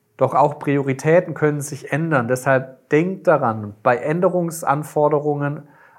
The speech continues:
Anpassungen vorzunehmen und die Prioritäten regelmäßig auf Aktualität zu prüfen. Dein eigenes tägliches Zeitmanagement kannst du dir natürlich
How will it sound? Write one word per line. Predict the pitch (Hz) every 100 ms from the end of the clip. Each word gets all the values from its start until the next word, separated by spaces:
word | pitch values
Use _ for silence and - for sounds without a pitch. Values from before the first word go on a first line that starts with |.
| -
Anpassungen | 139 175 - 160 160 151 151
vorzunehmen | 143 151 151 - 143 143 143
und | 151 147
die | 143
Prioritäten | 135 135 127 131 139 143 143
regelmäßig | 139 165 156 143 143 147 -
auf | 127 -
Aktualität | 135 - 139 127 123 135 139 139 -
zu | 143
prüfen. | - 127 110 110 98 - _ _ _ _ -
Dein | 120 120
eigenes | 139 151 180 175 170 170
tägliches | 139 135 139 143 135 -
Zeitmanagement | - 139 165 147 147 - 139 147
kannst | - 135 135
du | 131
dir | 123
natürlich | 120 117 120 107